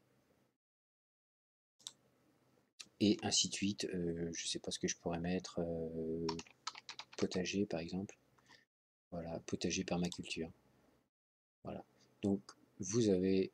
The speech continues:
euh, ce petit outil, donc le Keyword Explorer qu'on a vu tout à l'heure, on peut l'utiliser aussi ici.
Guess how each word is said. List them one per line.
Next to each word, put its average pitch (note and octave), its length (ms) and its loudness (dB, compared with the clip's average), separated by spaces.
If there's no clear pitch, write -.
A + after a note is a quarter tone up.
euh, E2 140 -2
ce - 260 2
petit - 360 -2
outil, B2 520 4
donc G2+ 380 6
le G2+ 260 8
Keyword A2+ 400 6
Explorer F#2+ 600 4
qu'on F2 140 0
a E2+ 80 0
vu F#2 100 -2
tout - 160 -14
à F#2 80 2
l'heure, F2+ 260 2
on G#2+ 100 2
peut G#2 140 4
l'utiliser G2 680 4
aussi F#2 380 4
ici. G2 520 2